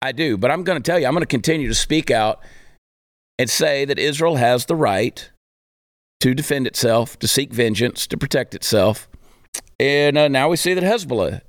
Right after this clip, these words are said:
is, this is now a two-front war for Israel. And if you think, so many people have said to me, "Oh, screw that preparedness stuff. I'm too old for it. I'm on a fixed income."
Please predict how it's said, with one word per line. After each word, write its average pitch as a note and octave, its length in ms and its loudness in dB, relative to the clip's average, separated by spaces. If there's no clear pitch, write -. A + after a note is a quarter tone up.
is, A#2+ 220 2
this D3+ 240 -2
is F#3+ 100 0
now C#3+ 200 2
a D3+ 40 0
two-front C#3 500 -2
war C3+ 280 4
for G2+ 140 -2
Israel. A2+ 480 0
And D#3 180 -4
if D3+ 160 -8
you D3 140 2
think, F#3 640 -4
so - 140 -2
many F3+ 140 0
people G#3 240 -2
have D#3 100 0
said D#3+ 200 -2
to D#3+ 60 -4
me, C3+ 120 0
"Oh, D3 300 0
screw B3+ 300 0
that A3 160 -2
preparedness F3+ 640 0
stuff. D#3 440 -2
I'm G3 200 -4
too A3+ 220 2
old G3+ 240 2
for G3 220 4
it. F#3+ 40 2
I'm G3 80 0
on F#3+ 80 2
a E3+ 40 2
fixed - 360 -6
income." F#3 600 -2